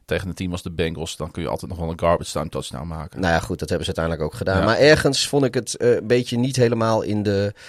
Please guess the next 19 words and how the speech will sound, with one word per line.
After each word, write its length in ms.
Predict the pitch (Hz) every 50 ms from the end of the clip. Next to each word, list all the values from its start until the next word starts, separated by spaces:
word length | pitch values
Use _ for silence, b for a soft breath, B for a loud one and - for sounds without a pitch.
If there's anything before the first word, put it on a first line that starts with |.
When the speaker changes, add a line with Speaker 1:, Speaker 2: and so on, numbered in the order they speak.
| B B B B B
Speaker 2:
in 120 | B - 120
de 80 | 120
filosofie 540 | 110 - 143 127 117 107 - 107 - 135 139
van 160 | 127 123 107
Dan 200 | 95 117 117 110
Campbell 320 | 107 - 127 131 123 120 110
passen, 340 | - - 113 110 - - 110
zoals 260 | - - 107 107 -
we 80 | 107
dat 80 | - 214
Speaker 1:
Nee, 80 | 214 202
Speaker 2:
tot, 80 | 185 175
Speaker 1:
dat 100 | 131 -
Speaker 2:
tot, 100 | - 113
Speaker 1:
klopt. 180 | 113 - -
Speaker 2:
tot 140 | - 127 120
nu, 160 | 123 120 127 135
tot, 280 | - - - 110 107
nog, 240 | 131 123 117 113 -